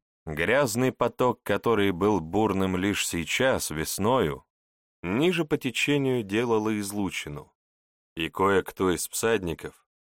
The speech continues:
увлёкшись скачкой, едва не свалился в воду, что, наверное, в другой ситуации вызвало бы насмешки. Однако не теперь. Впереди, сразу за излучиной,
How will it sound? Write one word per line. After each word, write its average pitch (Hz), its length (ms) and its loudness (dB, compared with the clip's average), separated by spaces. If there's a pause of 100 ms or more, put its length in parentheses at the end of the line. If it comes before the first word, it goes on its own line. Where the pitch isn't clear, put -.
(200)
увлёкшись 95 760 2
скачкой, 120 600 0
едва 101 360 0
не 127 120 -2
свалился 117 720 0
в 117 80 0
воду, 107 360 2
что, - 260 -6
наверное, 135 580 2
в 107 60 -2
другой 107 480 2
ситуации 107 840 0
вызвало 98 680 -2
бы 98 160 -2
насмешки. 104 760 -4 (880)
Однако 104 680 0
не 101 220 0
теперь. 73 760 -6 (1120)
Впереди, 85 640 -2 (280)
сразу 95 580 -2
за 87 220 -2
излучиной, 85 800 -4